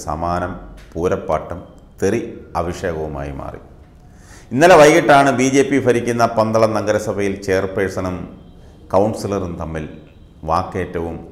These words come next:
അസഭ്യ വർഷവും അരങ്ങേറിയത്. നഗരസഭാ ചെയർപേഴ്സൺ സുശീല സന്തോഷും ബി ജെ പി കൗൺസിലറായ കെ വി പ്രഭയും തമ്മിലാണ് നഗരസഭാ ഹാളിൽ വെച്ച് വാക്കേറ്റമുണ്ടായത്. ബി ജെ പി ജില്ലാ സെക്രട്ടറി കൂടിയാണ്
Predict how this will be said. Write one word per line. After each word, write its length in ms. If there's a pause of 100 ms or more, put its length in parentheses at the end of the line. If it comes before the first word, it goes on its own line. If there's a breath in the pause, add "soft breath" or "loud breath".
(120)
അസഭ്യ 380 (100)
വർഷവും 420 (200)
അരങ്ങേറിയത്. 560 (1120 soft breath)
നഗരസഭാ 460 (120)
ചെയർപേഴ്സൺ 520 (120)
സുശീല 320 (160)
സന്തോഷും 480
ബി 140
ജെ 140
പി 100 (100)
കൗൺസിലറായ 680 (880 loud breath)
കെ 120 (120)
വി 100 (220)
പ്രഭയും 400
തമ്മിലാണ് 360 (120)
നഗരസഭാ 500
ഹാളിൽ 280 (100)
വെച്ച് 200 (380)
വാക്കേറ്റമുണ്ടായത്. 800 (880 soft breath)
ബി 80 (100)
ജെ 60 (100)
പി 80 (120)
ജില്ലാ 200 (100)
സെക്രട്ടറി 500
കൂടിയാണ് 400